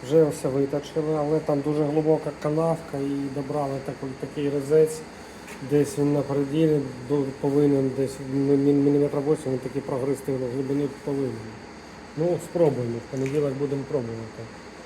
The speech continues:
Ми це все, все зробили. Букси. Зробили ось поршня такі зробили.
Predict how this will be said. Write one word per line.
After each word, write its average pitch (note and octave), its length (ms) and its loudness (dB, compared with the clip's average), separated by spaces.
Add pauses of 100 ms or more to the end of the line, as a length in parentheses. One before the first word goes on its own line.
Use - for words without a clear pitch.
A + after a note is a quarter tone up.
(360)
Ми C3 100 -6 (120)
це D#3 80 -2
все, C#3 260 -8
все C3 460 -6 (140)
зробили. F3 520 2 (920)
Букси. E3 600 0 (2000)
Зробили C#3+ 500 4 (1200)
ось C3 260 -2 (240)
поршня D3 540 2
такі E3+ 360 2
зробили. F#3 600 6